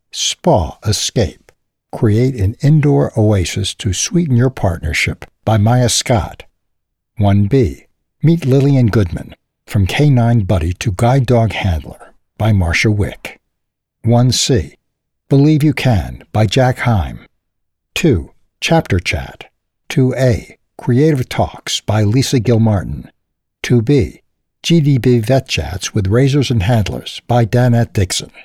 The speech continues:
Three, News You Can Use. Three A,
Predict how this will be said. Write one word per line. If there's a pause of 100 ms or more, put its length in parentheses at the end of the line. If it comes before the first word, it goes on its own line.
(500)
Three, (380)
News
You
Can
Use. (320)
Three
A,